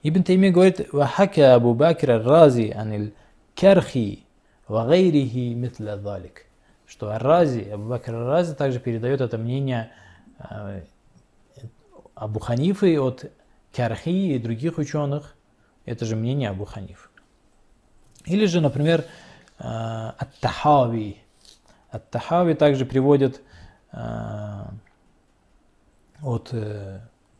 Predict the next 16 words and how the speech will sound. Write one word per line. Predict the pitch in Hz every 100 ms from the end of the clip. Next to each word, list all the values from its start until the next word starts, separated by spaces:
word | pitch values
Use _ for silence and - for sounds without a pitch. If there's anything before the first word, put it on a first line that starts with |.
| _ _ _ _ _ -
Ибн | 113 110 101
Тайм-, | 113 113 120 -
э, | 101 110
от, | -
прошу | 101 98
прощения, | 101 113 107
Абу | 104 113 117 107
Ханифы, | - 120 160 214 175 156 - _ -
«Васаальту | 110 120 135 131 131
Аба | 120 117 113
Ханифы», | - 127 170 156
это | 123 110
книга | - 123 117 107 - - _
Мухтасару | 127 - 170 - 123 120
Ихтилафил | - - 127 127 113 113
Уляма | 107 110 104 117 139 165